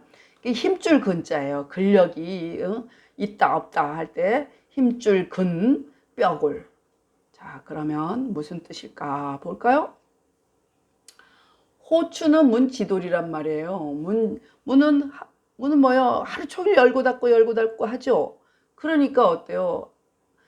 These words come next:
녹슬지 않죠. 그래서 호추가 좀 쓸지 아니하고, 응? 좀, 좀 먹지 않다, 녹슬지 않고 이런 얘기죠. 호추가,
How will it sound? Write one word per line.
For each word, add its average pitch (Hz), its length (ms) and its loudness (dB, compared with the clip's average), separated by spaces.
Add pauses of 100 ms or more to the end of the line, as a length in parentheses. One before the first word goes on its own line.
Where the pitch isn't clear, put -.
(260)
녹슬지 180 500 -4
않죠. 147 440 -6 (160)
그래서 185 400 -8 (480)
호추가 220 1080 2 (280)
좀 202 340 -2
쓸지 269 580 0
아니하고, 175 1200 -2
응? - 800 -10
좀, 208 180 -6
좀 247 180 2
먹지 269 220 2
않다, 240 200 0
녹슬지 262 500 0
않고 175 320 -2
이런 160 240 -4
얘기죠. 156 760 -6 (400)
호추가, 208 960 0